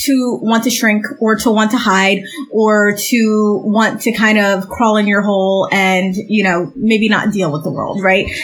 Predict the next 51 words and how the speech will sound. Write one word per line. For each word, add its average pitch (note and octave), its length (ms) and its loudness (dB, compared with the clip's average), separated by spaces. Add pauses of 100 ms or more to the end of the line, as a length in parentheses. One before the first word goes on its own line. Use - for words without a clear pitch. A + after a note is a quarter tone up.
(100)
But B3 240 0
this E4 160 0
is F#4+ 120 0
not C#4 200 2
that A3+ 160 -2
time, G#3 340 -4
right? A3 260 0
So A#3 280 0
this C4+ 200 -2
is F#4 120 -2
for - 80 -4
the C#4+ 100 2
leaders. G#3+ 440 2
This A3+ 100 0
is A3 140 -2
for A3+ 120 0
the G#3 80 -2
people A3 320 0
who G#3 380 0 (320)
know A3+ 720 0 (140)
that G#3+ 240 0
you're A#3 180 2
meant G3+ 240 0
to A#3 100 0
do G#3 120 2
something G#3 320 0
really G#3 240 0
great G3 320 0
on G3+ 180 0
this F#3+ 200 -2
earth. F#3 420 0 (340)
Right A#3 260 2
now C#4 520 2
is A#3 360 0 (120)
the G#3+ 80 -2
time. - 340 -4 (140)
Right A#3+ 240 0
now B3 160 4
is A#3+ 100 0
a, A3+ 340 -2
is A3 120 2
a G#3+ 80 0
time A3+ 340 0
to G#3 300 -2
step G#3+ 280 -2
up. F#3+ 300 -2 (320)
Right A3+ 220 0
now G#3+ 340 2
is G#3+ 160 0
a G#3 100 0
time G#3+ 460 0